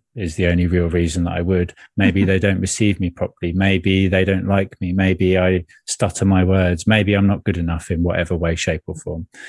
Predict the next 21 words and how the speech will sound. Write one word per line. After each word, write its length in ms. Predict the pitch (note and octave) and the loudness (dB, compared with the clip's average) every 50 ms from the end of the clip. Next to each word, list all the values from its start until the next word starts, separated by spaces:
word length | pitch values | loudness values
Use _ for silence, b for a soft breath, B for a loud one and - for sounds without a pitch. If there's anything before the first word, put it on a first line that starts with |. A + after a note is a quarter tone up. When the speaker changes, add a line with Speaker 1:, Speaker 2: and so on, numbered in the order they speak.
| B B B B B B B B | B B B B B B B B
Speaker 2:
Or 100 | G#3 A3 | 2 4
you're 180 | G#3+ G#3 G3+ | 4 4 4
Speaker 1:
I 40 | D3 | 4
Speaker 2:
too 180 | C#3 - A#3 A3+ | 4 4 4 2
busy. 500 | F3 G#3 G3+ F3 - D#3+ F#2 - - _ _ _ _ _ | 2 0 -4 -4 -6 -8 -8 -10 -12 _ _ _ _ _
Or 100 | E3 F3+ | -6 -4
you're 140 | F3 F3+ F3+ | -4 -4 -6
too 220 | F3+ - - A3+ | -6 -4 -4 -4
busy. 380 | F3+ F3+ G3+ F#3 F3 D#3 C3+ B2 - | -4 -4 -4 -4 -4 -6 -6 -2 0
"Ah, 140 | D#3+ F#3+ F3+ | 2 4 4
I've 120 | F3 F3 | 2 2
gotta 160 | - F#3 F3 F3 | 0 0 0 0
get 220 | E3 F3+ F3+ - | 0 -2 -2 -2
somewhere, 380 | - - E3+ D#3+ D#3 D3 C3 C3 | -4 -4 -4 -4 -2 -2 -2 -2
so 120 | C#3 C#3 D#3 | -2 -2 -4
I 40 | D3+ | -4
can't 280 | C#3+ - F#3 D#3+ C3 | -4 -4 -2 0 2
Speaker 1:
Yeah. 100 | C3 G#2 | 2 2
Speaker 2:
stop 240 | D#2 D#2 - C#3 - | 2 0 -2 -6 -10
and 100 | - - | -16 -16
talk." 260 | - B1+ A#1 - - | -14 -12 -12 -12 -14